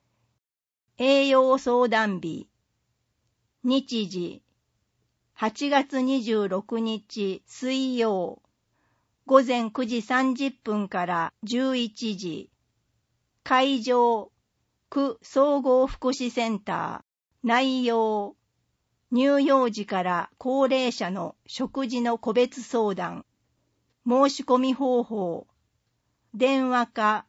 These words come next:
ファクスで、地域支え合い課へ、電話八三一四九四二、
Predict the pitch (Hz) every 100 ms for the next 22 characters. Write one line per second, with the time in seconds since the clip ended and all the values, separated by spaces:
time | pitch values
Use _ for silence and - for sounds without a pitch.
0 | - 254 262 220 - 190 170 170 190 _
1 | _ _ _ - 285 277 220 190 233 -
2 | 254 247 233 220 214 - 196 190 180 -
3 | _ _ _ - 240 254 254 233 226 220
4 | 202 _ _ _ _ _ - 233 285 294
5 | 294 269 233 185 - - 196 185 - _
6 | - 262 285 277 277 254 226 196 208 240
7 | 233 226 208 170 -